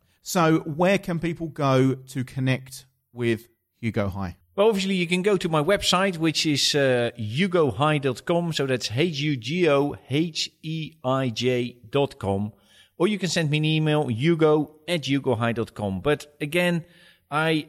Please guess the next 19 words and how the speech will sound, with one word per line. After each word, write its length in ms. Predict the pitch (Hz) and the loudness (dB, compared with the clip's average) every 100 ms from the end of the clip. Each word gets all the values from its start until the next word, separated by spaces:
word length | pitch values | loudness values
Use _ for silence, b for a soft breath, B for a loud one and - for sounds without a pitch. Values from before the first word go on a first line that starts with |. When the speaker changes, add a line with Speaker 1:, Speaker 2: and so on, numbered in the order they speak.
| 175 | -2
Speaker 2:
am 240 | 180 170 | -2 -2
all 200 | - 160 | 0 2
over 220 | 147 131 123 | 4 2 -2
social 360 | 117 120 113 | -4 -4 -2
media, 440 | 104 98 98 98 92 | -2 -2 -4 -4 -4
so 180 | 123 | -2
you 160 | 120 120 | 0 0
can 160 | 123 120 | -2 -2
connect 360 | 143 160 - | -2 -4 -4
with 120 | 151 | -6
me 160 | 139 156 | -4 -2
on 100 | 160 | -2
Facebook, 640 | 147 185 180 - 160 165 - | 0 0 0 0 0 -2 -2
LinkedIn, 640 | 107 139 170 151 156 151 - | 0 2 0 -2 -2 -4 -4
or 160 | 127 151 | 0 2
Instagram 760 | 185 180 170 151 139 143 147 139 _ | 2 -2 -6 -4 -2 -2 -4 -10 _
at 260 | 156 165 - - | -4 -4 -4 -14
Hugo 580 | 104 90 110 151 156 143 | -12 -6 0 0 2 2
High, 460 | 87 92 101 107 | 0 -2 0 -2